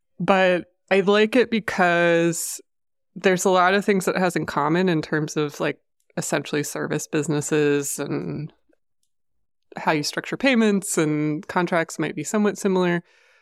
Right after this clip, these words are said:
But I do think the payment for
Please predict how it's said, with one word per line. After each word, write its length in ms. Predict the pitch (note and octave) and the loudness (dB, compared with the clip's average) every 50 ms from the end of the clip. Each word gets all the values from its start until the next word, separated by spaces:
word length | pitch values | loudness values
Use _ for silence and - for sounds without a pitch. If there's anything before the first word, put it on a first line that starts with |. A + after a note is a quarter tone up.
| _ _ _ | _ _ _
But 460 | - G3+ G3 F#3+ F#3+ F#3+ F#3+ F#3 - - | 2 2 4 4 4 4 2 0 0 0
I 120 | - F#3+ F#3+ | 0 0 2
do 320 | F3+ - G#3+ A#3 B3 C4 | 2 2 4 4 4 4
think 400 | B3 - - A#3 A3 G#3+ G#3+ - _ _ - | 2 2 2 2 4 2 0 -2 _ _ -2
the 720 | - F3 E3+ E3+ E3+ E3+ E3+ E3+ E3+ E3+ E3+ E3+ E3+ E3 - _ _ - | 0 0 2 2 2 2 2 0 0 2 2 2 0 0 -2 _ _ -12
payment 520 | - - - F3 E3 D#3+ D#3+ D#3+ D#3+ - | -8 -2 0 0 2 2 0 -2 -4 -6
for 600 | - - F3 E3 D#3 D#3 D3+ D3+ D3 D3 - - | -4 -2 0 0 2 2 0 0 0 -2 -2 -6